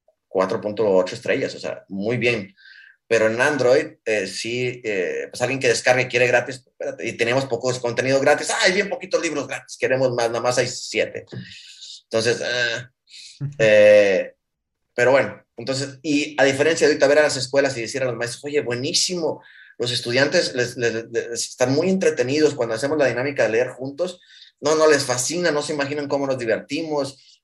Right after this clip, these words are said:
Speaker 1: eh, no, no hemos visto una plataforma así para escuelas, está, es innovador", que nuestro, estamos ale-, cre-,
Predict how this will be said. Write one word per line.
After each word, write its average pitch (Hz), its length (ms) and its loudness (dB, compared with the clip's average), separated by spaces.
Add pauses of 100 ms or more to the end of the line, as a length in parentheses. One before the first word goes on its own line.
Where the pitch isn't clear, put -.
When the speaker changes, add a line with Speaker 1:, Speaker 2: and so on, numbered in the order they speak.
Speaker 1:
eh, 120 240 0
no, 151 220 -2
no 156 200 2
hemos 151 140 2
visto 147 200 -4
una 139 100 -4
plataforma 123 460 -4
así 135 160 -8
para 110 180 -4
escuelas, 147 440 2
está, 123 180 -6
es 123 100 -8
innovador", 131 540 0 (800)
que 143 120 0
nuestro, 139 320 -6 (480)
estamos 151 300 0
ale-, 147 200 0
cre-, - 260 -6